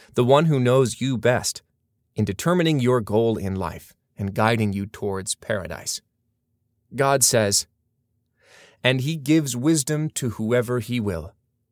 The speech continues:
Whoever is given wisdom has truly been given much good, but only those with insight bear this in mind." Chapter two,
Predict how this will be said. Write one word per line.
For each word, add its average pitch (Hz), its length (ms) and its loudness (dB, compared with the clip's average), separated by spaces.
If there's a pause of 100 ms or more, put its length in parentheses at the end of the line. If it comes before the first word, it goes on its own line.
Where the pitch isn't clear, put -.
(320)
Whoever 117 440 2
is 107 200 -2
given 117 320 2
wisdom 104 460 0 (260)
has - 200 -6
truly 170 340 -2
been 107 220 0
given 101 360 -2
much 107 300 -2
good, 110 320 -2 (640)
but 110 180 0
only 165 300 2
those 104 400 2
with 101 280 -6
insight 156 580 -4 (140)
bear 104 300 -2
this 95 220 -4
in 92 140 -6
mind." 98 380 -6 (1080)
Chapter 101 320 -4
two, 101 400 -8